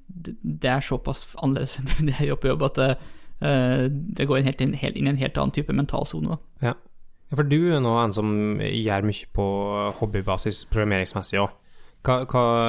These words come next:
Speaker 2: er det, er det liksom det du tenker på mest på, at det skal være et, eh, tydelig skille mellom, eh, oppgavene?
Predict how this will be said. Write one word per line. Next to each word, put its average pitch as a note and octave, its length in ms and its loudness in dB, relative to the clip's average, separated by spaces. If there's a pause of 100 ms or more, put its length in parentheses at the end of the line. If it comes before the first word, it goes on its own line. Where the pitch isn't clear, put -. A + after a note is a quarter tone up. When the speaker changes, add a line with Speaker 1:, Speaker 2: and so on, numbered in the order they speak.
(120)
Speaker 2:
er A#2 220 4
det, A2+ 60 0
er G#2+ 420 2
det G2+ 180 2
liksom G#2 220 -2 (1500)
det A#2+ 140 2
du A2 100 0
tenker - 400 -2
på G#2 80 0
mest G2+ 260 -4
på, D#3+ 120 0 (100)
at B2+ 100 -4
det G#2+ 80 -2
skal A2 180 -4
være G#2 140 0 (180)
et, - 280 -14
eh, G#2+ 260 -6 (300)
tydelig G#2+ 340 0
skille A2 360 0
mellom, G2+ 360 -2
eh, G#2+ 320 -6
oppgavene? A#2+ 400 -2